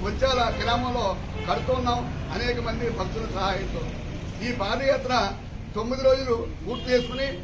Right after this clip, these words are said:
పదవ రోజున మళ్ళీ ఇళ్ళకి చేరుకుంటూ ఉంటాం. ఉదయం, మధ్యాహ్నం,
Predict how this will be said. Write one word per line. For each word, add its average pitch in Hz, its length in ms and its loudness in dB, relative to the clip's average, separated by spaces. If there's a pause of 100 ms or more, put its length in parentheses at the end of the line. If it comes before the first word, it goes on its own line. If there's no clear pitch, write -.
(260)
పదవ 226 300 6
రోజున 254 220 2 (100)
మళ్ళీ 247 240 0
ఇళ్ళకి 233 260 0
చేరుకుంటూ 247 340 -2
ఉంటాం. 233 300 -2 (480)
ఉదయం, 254 300 2 (460)
మధ్యాహ్నం, 262 520 2